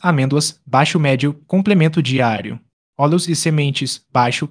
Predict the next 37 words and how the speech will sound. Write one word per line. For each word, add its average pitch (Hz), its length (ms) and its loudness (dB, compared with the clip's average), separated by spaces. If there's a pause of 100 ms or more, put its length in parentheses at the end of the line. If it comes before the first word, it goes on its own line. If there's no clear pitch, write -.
ajudam 156 400 0
em 151 60 0
conjunto 180 440 0
com 180 180 -4
outros 165 300 0
alimentos. 165 760 -2 (340)
Dica: 127 480 -6
refeições 196 500 0
variadas 170 540 2
e 151 100 -4
preparo 175 380 -2
leve 147 240 2
ajudam 185 280 2
a 180 40 2
preservar 151 500 0
nutrientes. 160 840 -4 (340)
A 147 60 -2
coenzima 175 400 4
Q 170 120 -2
dez 175 220 4
emagrece. 127 640 -2 (340)
Não 165 220 4
há 220 60 4
evidência 156 440 0
sólida 151 360 2
de 180 100 0
que 185 80 -2
a 170 80 2
Q 165 160 0
dez 180 240 0
provoque 170 480 0
perda 185 300 0
de 180 100 0
peso 175 320 0
por 160 140 -4
si 139 200 -4
só. 110 380 -6